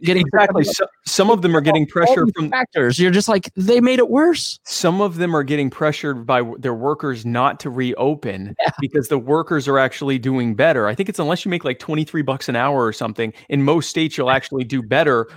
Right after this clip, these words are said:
Speaker 2: with the unemployment plus six hundred a week. And so they don't wanna go back to work. And so you have small business owners that are like, "But now what am I gonna do? I can't, I can't do all of this work myself, and <laughs> no one wants
Speaker 1: Yeah.
Speaker 2: to work for me." And so, you know, it's a problem. So,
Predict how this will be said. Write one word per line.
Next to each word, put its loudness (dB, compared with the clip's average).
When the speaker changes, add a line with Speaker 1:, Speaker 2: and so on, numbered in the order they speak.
Speaker 2:
with 2
the 0
unemployment 2
plus 0
six -8
hundred -2
a -6
week. -4
And 2
so 2
they 6
don't 2
wanna 2
go 0
back 2
to -8
work. -6
And -8
so -2
you 2
have 4
small 0
business -2
owners 0
that 0
are 0
like, 0
"But -2
now 0
what 2
am 0
I 4
gonna 0
do? 0
I 2
can't, -4
I -4
can't -6
do -4
all 0
of -4
this -2
work -6
myself, -4
and -4
<laughs> 0
no 0
one 0
wants -6
Speaker 1:
Yeah. 0
Speaker 2:
to 0
work -2
for -6
me." -4
And 0
so, 0
you -4
know, 2
it's -2
a -10
problem. -2
So, 0